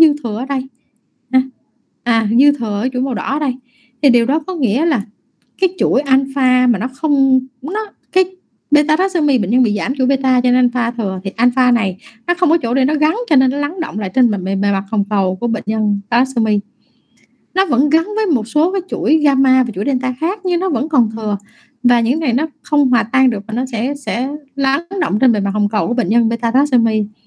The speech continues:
Và cái nguyên hồng cầu này nè, hồng cầu còn nhân này nè, thì khi nó bất thường như thế nó có thể bị vỡ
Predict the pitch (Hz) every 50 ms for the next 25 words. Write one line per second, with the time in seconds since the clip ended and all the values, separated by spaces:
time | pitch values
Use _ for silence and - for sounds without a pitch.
0 | _ _ _ _ - - - _ - - 254 262 381 392 359 349 320 294 285 220
1 | 208 233 220 220 220 226 214 220 208 208 - _ - 254 233 - 240 226 226 220
2 | 208 226 254 269 269 247 226 214 214 202 - _ _ _ _ _ _ _ _ _
3 | _ _ - 262 240 240 233 233 226 226 226 330 320 359 381 466 494 - - 277
4 | 220 208 214 247 247 294 311 349 349 359 359 359 220 214 214 202 185 196 170 -
5 | 196 269